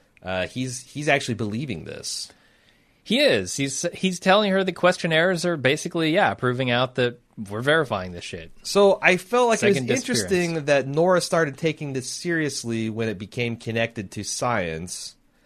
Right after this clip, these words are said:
Speaker 1: And then when the scientific researchers say, "Hey, we actually think you're the earthly instrument of this demon Azrael,"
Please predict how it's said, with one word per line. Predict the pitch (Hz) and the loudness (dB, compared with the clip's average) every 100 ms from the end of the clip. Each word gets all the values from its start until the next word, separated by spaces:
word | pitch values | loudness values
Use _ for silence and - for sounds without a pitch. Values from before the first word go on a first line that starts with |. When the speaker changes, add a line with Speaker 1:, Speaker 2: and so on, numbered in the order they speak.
| _ _ _ _ _ - | _ _ _ _ _ -4
Speaker 1:
And | 143 | 0
then | 151 156 147 | 2 2 2
when | 143 | 0
the | 131 | 0
scientific | - 170 156 135 | 2 2 0 -6
researchers | 127 139 151 139 127 127 113 | -4 -2 0 0 0 -2 -2
say, | - 123 120 117 | 0 2 4 2
"Hey, | 104 143 143 | 2 2 2
we | 123 | 4
actually | 127 127 113 | 2 2 -6
think | - 120 113 | -4 -6 -2
you're | 117 113 | 0 0
the | 107 101 104 101 98 95 90 - | 0 -2 -2 0 0 0 -4 0
earthly | 127 139 135 127 | 2 2 0 -4
instrument | - 123 120 127 113 113 | -2 -2 -2 -2 0 0
of | 101 | -2
this | 107 104 | -4 -6
demon | 98 117 117 107 | -2 0 0 0
Azrael," | 98 110 110 95 87 80 73 69 80 | 4 4 4 -2 -2 -2 -2 -4 -6